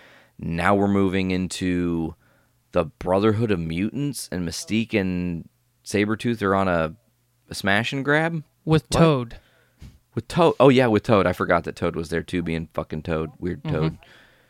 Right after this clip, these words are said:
Speaker 2: Yeah, I mean, it. I, normally, I would complain about, like, jumping from one story to the next, but this is, like,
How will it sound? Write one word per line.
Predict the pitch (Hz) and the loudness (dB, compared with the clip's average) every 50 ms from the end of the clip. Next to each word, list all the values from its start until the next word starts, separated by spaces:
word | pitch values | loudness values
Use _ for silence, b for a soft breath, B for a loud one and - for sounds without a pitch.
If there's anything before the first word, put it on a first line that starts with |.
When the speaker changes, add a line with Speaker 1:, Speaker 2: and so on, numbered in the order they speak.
| b b b b b b _ _ _ _ _ _ _ _ _ _ _ - _ _ _ _ _ _ | b b b b b b _ _ _ _ _ _ _ _ _ _ _ -20 _ _ _ _ _ _
Speaker 2:
Yeah, | - 175 208 202 151 113 - | 6 8 10 10 8 6 2
I | - | 0
mean, | 180 185 185 175 180 | 2 4 4 6 6
it. | 196 202 - - - B B B B B B | 6 6 4 -2 -12 B B B B B B
I, | - 202 233 262 220 - - _ - | 6 6 8 8 6 2 -4 _ -8
normally, | 208 196 180 180 214 247 277 277 269 269 269 269 269 269 240 - _ - | -2 0 4 4 4 4 4 2 2 2 2 2 0 0 -4 -8 _ -4
I | 143 160 175 | 0 2 2
would | 185 180 165 143 - | 2 2 0 -4 -4
complain | - - 147 135 - - - 156 151 156 160 165 175 180 175 - - | -6 -6 -4 -4 -6 -2 -2 0 0 2 0 0 -2 -4 -6 -6 -6
about, | 147 135 139 139 135 135 135 131 127 127 - - b b b b b b b b b b b b b b b b b _ _ - - _ | -4 0 2 4 4 4 4 4 2 0 -4 -10 b b b b b b b b b b b b b b b b b _ _ -20 -20 _
like, | - 151 151 151 147 | -6 -6 -6 -6 -2
jumping | 139 - 175 170 160 165 175 160 | 0 2 2 2 2 -2 -2 -2
from | - 160 147 139 135 | -4 -4 -4 -2 -2
one | 135 147 151 160 160 | 0 0 0 0 -2
story | - - - 165 156 156 160 160 | -4 -4 -2 0 0 0 0 0
to | 151 156 143 | 0 -2 -2
the | 135 | -2
next, | 131 135 139 151 151 - - | -2 -2 -2 -2 -4 -2 -2
but | - 151 - | 0 0 0
this | - 180 175 - - | 0 -2 -2 -2 -6
is, | 151 - | -4 -2
like, | 151 139 135 - - | -2 -2 -2 -4 -10